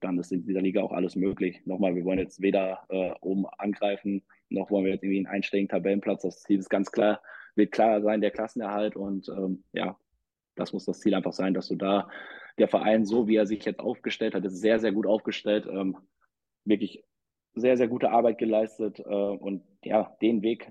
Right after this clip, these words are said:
den müssen wir jetzt einfach weitergehen, diesen neuen Preußen-Münster-Weg, ähm, ja, und ich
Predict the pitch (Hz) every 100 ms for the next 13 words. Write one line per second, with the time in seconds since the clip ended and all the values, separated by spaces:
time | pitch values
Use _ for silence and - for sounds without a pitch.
0 | - 98 101 95 104 98 101 95 95 104
1 | 92 90 92 95 95 82 - 101 110 -
2 | 110 107 110 123 110 104 107 - - 98
3 | 95 92 - _ - 101 - 82 87